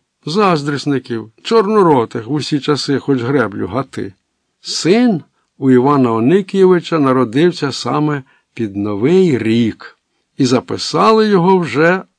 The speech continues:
у двадцятому столітті. На ту пору щасливому батькові було за п'ятдесят, і це, мабуть, додавало снаги пліткарям. Хоча син був схожий на батька, як дві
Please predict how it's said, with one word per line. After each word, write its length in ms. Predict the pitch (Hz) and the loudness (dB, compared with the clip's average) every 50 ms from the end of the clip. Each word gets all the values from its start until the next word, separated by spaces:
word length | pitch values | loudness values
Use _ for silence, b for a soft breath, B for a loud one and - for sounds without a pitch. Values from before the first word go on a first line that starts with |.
| _ | _
у 260 | - 127 147 175 190 180 | -4 -2 0 0 0 -2
двадцятому 1400 | 135 110 107 101 120 151 185 180 - - - - - - - 117 123 151 170 160 - - 156 156 156 143 143 143 | -4 -8 -4 -2 0 0 0 -2 -4 -8 -14 -12 -12 -8 -6 -2 -2 -2 -2 -2 -4 -4 -4 -2 -2 -2 -2 -4
столітті. 1000 | - - - - 139 139 135 113 110 120 123 110 _ _ _ _ - - 113 110 _ _ B B B B B B B B B B - | -6 -10 -10 -4 -2 -2 -2 0 0 0 0 -2 _ _ _ _ -14 -14 -14 -14 _ _ B B B B B B B B B B -6
На 140 | 113 131 135 | -4 -4 -4
ту 200 | 127 - 190 156 | 0 0 0 0
пору 600 | - - - 123 143 156 165 170 170 165 165 151 | 0 -2 0 4 4 6 6 6 4 4 0 -2
щасливому 720 | 127 - - 135 127 - - 165 175 175 170 160 156 143 120 | -4 -6 -6 -6 -6 -4 -2 -2 0 0 0 0 0 -2 -2
батькові 560 | 95 104 123 147 165 170 160 - - 151 151 | -2 -2 -2 0 0 -2 -4 -4 -4 -4 -4
було 480 | 135 107 107 110 113 120 135 143 147 139 b b b b b | -4 -4 -4 -2 0 0 0 -2 -4 -6 b b b b b
за 180 | - 104 117 - | -6 -6 -6 -4
п'ятдесят, 960 | - - 117 101 98 98 104 107 98 - - 123 131 143 156 160 156 156 - | -2 -4 -4 -4 -4 -8 -10 -8 -8 -6 -4 -2 0 0 0 0 -2 -4 -6
і 100 | 120 110 | -12 -12
це, 240 | - - 120 143 | -10 -6 -6 -4
мабуть, 440 | 143 120 127 151 139 147 147 131 B B B B B | -2 -2 -2 -2 -2 -4 -6 -6 B B B B B
додавало 640 | 113 123 117 107 113 107 107 117 131 147 156 151 123 | -6 -6 -4 -4 -4 -4 0 0 2 2 2 0 -2
снаги 460 | - - 127 131 123 101 113 143 156 | -4 -4 -4 -2 -2 0 0 -2 -2
пліткарям. 1000 | 156 - 160 160 165 151 - - - 185 - 214 180 139 117 113 113 110 113 110 107 b b b b b b b b _ _ _ _ _ | -2 -2 -2 -2 -2 -2 -4 -6 -4 -4 -2 0 0 0 0 0 0 -2 -4 -8 -10 b b b b b b b b _ _ _ _ _
Хоча 480 | _ - 131 123 - 147 151 147 135 131 B B B B B | _ -4 -4 -4 0 0 0 0 -2 -4 B B B B B
син 380 | - - - - 143 139 139 131 | -16 -12 -4 0 2 2 2 2
був 240 | 127 139 143 127 - | 4 2 2 2 0
схожий 420 | - - 135 156 160 139 156 147 | -4 -2 0 0 2 2 2 2
на 160 | 135 127 120 | 2 2 2
батька, 460 | 104 95 113 117 127 123 - - - 135 | 0 0 -2 -2 -2 -2 -4 -4 -2 -2
як 180 | 127 113 104 | -2 -2 -4
дві 380 | 98 107 107 123 165 190 208 | -6 -4 -2 0 0 0 -2